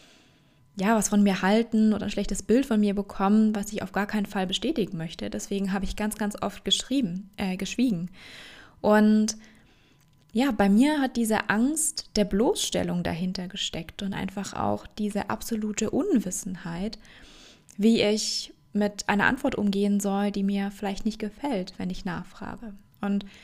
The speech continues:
ich habe mich natürlich auch ein bisschen umgelesen und tatsächlich ist wirklich so die Angst vor der Bloßstellung und die Scham davor nachzufragen,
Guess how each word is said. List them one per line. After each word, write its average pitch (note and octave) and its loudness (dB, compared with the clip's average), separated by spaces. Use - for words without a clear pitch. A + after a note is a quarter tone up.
ich - -4
habe A3+ -2
mich B3 0
natürlich A#3 0
auch G3 -4
ein G#3 0
bisschen G3+ 0
umgelesen G#3 2
und G3+ -2
tatsächlich A3 -2
ist A3 -6
wirklich G#3+ -4
so G#3 -4
die G3+ -2
Angst A3+ 4
vor G#3 -2
der G3 2
Bloßstellung G3 -2
und F#3+ -6
die F#3+ -2
Scham G#3+ 0
davor G#3 -2
nachzufragen, F#3+ -4